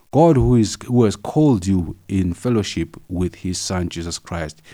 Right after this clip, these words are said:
our Lord, is faithful." Well, there are things that we need to note from this,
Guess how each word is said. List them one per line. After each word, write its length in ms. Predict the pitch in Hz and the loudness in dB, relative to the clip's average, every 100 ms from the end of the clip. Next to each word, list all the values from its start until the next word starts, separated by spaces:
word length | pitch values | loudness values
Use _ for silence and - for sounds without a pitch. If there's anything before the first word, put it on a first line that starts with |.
| - _ - | -20 _ -8
our 240 | 87 82 | -4 -2
Lord, 400 | 80 76 73 71 _ _ _ | -2 -4 -8 -12 _ _ _
is 440 | - 87 80 78 - _ _ | -8 -6 -6 -10 -16 _ _
faithful." 640 | - - 180 147 - - - - - _ _ _ | -20 -10 -8 -8 -14 -20 -20 -20 -20 _ _ _
Well, 240 | - 180 180 | 4 6 6
there 160 | 175 | 6
are 40 | 160 | 4
things 280 | 214 226 160 | 4 4 4
that 160 | 135 | 2
we 100 | 135 | 4
need 240 | 120 120 - | 4 2 0
to 80 | 110 | 2
note 580 | 107 107 104 92 - - 110 | 4 4 2 0 -6 -14 -8
from 360 | - 95 90 90 | -2 0 0 -4
this, 540 | 92 90 98 - - | -4 0 0 0 -6